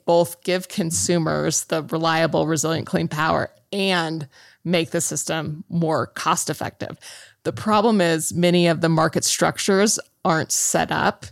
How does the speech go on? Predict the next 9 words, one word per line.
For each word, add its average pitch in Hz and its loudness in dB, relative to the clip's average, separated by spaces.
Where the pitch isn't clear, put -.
to 190 2
value 165 0
that 160 0
asset, 165 -2
that 165 0
electricity 165 0
going 156 0
two - 0
ways. 165 -2